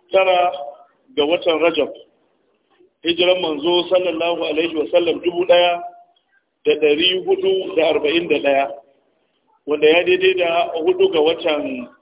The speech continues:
March, shekara ta dubu biyu da ashirin. Muna cikin karatun littafin Aqidatu Salaf Ashabul Hadis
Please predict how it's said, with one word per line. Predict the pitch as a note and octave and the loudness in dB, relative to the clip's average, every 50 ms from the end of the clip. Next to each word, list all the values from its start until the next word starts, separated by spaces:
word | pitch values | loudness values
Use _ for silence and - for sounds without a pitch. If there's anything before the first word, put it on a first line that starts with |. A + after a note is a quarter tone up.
| _ _ _ _ _ _ _ | _ _ _ _ _ _ _
March, | E3 D#3 C#3+ - - - - - - - _ _ _ _ _ _ _ _ - - | -2 -2 -2 -2 -4 -6 -6 -10 -18 -20 _ _ _ _ _ _ _ _ -12 -8
shekara | - D3+ C#3+ E3+ E3+ F3 D#3 | -8 -4 -2 0 0 0 0
ta | - E3+ | -2 -6
dubu | E3 D#3+ E3+ F3 E3 D#3+ | -6 -4 -4 -4 -2 -2
biyu | F#3 F3 | -2 0
da | E3 D#3+ D3 | 0 0 0
ashirin. | C#3 - C#3+ C#3 D#3+ F3 - - - - _ _ _ _ _ _ _ _ _ | -2 -4 -4 -4 -4 -6 -6 -10 -18 -20 _ _ _ _ _ _ _ _ _
Muna | C#4 E4+ F#3 F3 D#3 | -8 -4 -2 -2 -2
cikin | D3 - - F3+ F3 F3 | -2 -4 -6 -6 -8 -4
karatun | - E3+ D#3 C#3+ C#3 - - E3 E3 E3+ | -4 0 0 2 0 0 -2 -6 -6 -8
littafin | E3+ E3+ F#3 F3 F3 E3 E3 E3 - | -8 -4 -2 -2 -2 -2 -6 -10 -8
Aqidatu | D3+ D3 D3+ F3 F3 F#3 F#3 F3+ E3 C#3 - | -8 -8 -4 -4 -4 -4 -4 -6 -8 -2 0
Salaf | F#3 F#3 F#3 E3+ F#3 | 0 0 0 -2 -6
Ashabul | F#3+ - - D3+ E3 D#3+ D#3 D3 | -8 -8 -6 -6 -6 -6 -6 -6
Hadis | C#3+ C3+ - D#3+ G3 G#3 | -6 -6 -4 -4 -4 -4